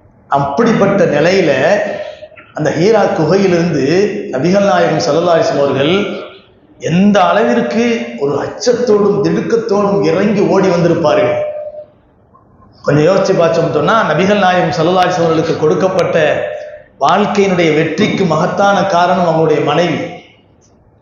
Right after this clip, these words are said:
அவருடைய மனைவி முக்கியமான காரணம். எல்லா நிலைகளிலும் ஸல்லல்லாஹு அலைஹி வஸல்லம் அவர்களுக்காகவே தன்னை அர்ப்பணித்துக் கொண்ட அற்புதமான மனைவி ஹதீஜா ரலியல்லாஹு அன்ஹா.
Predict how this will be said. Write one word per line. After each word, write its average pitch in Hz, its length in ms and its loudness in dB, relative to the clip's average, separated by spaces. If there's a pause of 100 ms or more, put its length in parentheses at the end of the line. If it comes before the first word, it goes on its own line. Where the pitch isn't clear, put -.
(300)
அவருடைய 135 360 2
மனைவி 202 640 0 (320)
முக்கியமான 269 600 0
காரணம். 175 540 -2
எல்லா 277 480 0
நிலைகளிலும் 180 720 0 (460)
ஸல்லல்லாஹு 220 420 2
அலைஹி 214 100 0
வஸல்லம் 196 300 0
அவர்களுக்காகவே 226 1080 0
தன்னை 247 280 0
அர்ப்பணித்துக் 220 580 0
கொண்ட 196 520 0 (160)
அற்புதமான 233 640 0
மனைவி 196 440 0
ஹதீஜா 165 600 -4
ரலியல்லாஹு 143 640 0
அன்ஹா. 113 380 -6